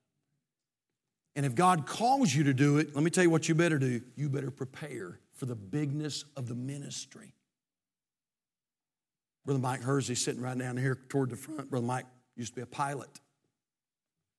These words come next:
He flew little planes, flew big planes,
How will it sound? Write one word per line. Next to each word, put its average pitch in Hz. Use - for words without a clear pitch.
He 143
flew 139
little 147
planes, 156
flew 156
big 160
planes, -